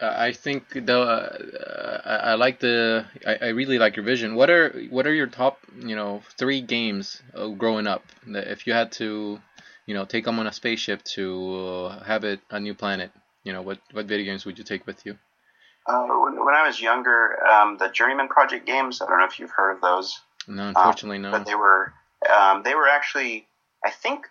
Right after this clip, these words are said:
Speaker 2: the f-, original Journeyman Project beat Myst. It was actually the first kind of point and click color three D adventure game 'cause
Speaker 1: Huh.
Speaker 2: it came out in, like, ninety-two or ninety-three. Um, and it was a really cool sort of science fiction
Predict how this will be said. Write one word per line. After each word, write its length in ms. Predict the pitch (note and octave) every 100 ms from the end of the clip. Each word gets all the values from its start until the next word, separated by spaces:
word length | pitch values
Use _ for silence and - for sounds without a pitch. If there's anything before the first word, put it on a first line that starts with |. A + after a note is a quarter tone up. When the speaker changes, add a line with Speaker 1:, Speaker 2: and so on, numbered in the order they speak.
| -
Speaker 2:
the 60 |
f-, 120 | A2+ -
original 500 | A2+ B2+ B2 B2+ A2
Journeyman 300 | A2 A#2 A2
Project 380 | A2 G#2 F#2
beat 200 | - G2+
Myst. 340 | F2+ G#2 - -
It 80 | -
was 120 | G2
actually 300 | G2 - F#2+
the 60 | F#2
first 300 | - - -
kind 120 | F2+
of 100 | E2 _ _ -
point 180 | G#2+ G2
and 100 | F2
click 320 | - G#2 -
color 600 | - F#2+ G#2 F#2 F#2 F#2 - _ _ _
three 160 | - F#2+
D 160 | F2+ E2+
adventure 400 | F2 - G2 F2+
game 340 | F2 E2 F2 - -
'cause 120 | E3+
Speaker 1:
Huh. 20 |
Speaker 2:
it 60 | C3+
came 180 | G#2 F#2
out 140 | E2+
in, 40 | E2
like, 160 | -
ninety-two 460 | - E2 D#2+ - F2
or 80 | E2+
ninety-three. 640 | D#2+ D#2+ E2+ G2+ F#2+ F#2 - - - - _ _
Um, 400 | - E2+ E2+ D#2+ - _ -
and 80 | G2
it 20 |
was 140 | G2
a 40 | G2+
really 160 | F#2+ -
cool 200 | G2+ F#2
sort 200 | - F2+
of 60 |
science 320 | - F2+ E2 -
fiction 460 | G2 - F2 F2